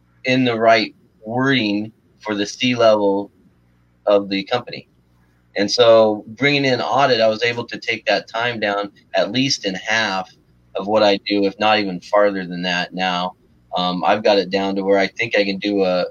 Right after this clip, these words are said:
a business review in about two hours, uh, and then go in with the business review with that and Warranty Master. And it gets the high level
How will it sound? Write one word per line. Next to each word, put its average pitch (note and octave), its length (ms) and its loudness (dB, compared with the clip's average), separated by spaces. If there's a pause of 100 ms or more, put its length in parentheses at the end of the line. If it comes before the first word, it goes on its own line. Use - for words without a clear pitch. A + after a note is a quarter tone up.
a F#2 140 -2
business A2 380 -6
review G2+ 460 -4
in F2+ 60 -6
about G2 320 -2
two F#2 260 -8
hours, F2+ 560 -8 (500)
uh, F2+ 300 -2
and F#2 120 -6
then G2 120 -2
go G2+ 220 2
in G#2 140 0
with G2 140 -4
the F#2+ 100 -6
business G#2+ 400 -6
review G2+ 360 -2
with F#2+ 220 -8
that G2+ 260 4
and F#2+ 120 -6
Warranty G2+ 320 -6
Master. F#2 560 -8 (320)
And F#2 220 -4 (120)
it G2+ 80 -2
gets A2+ 260 -4
the G2 140 2
high A2 280 4
level G2 580 0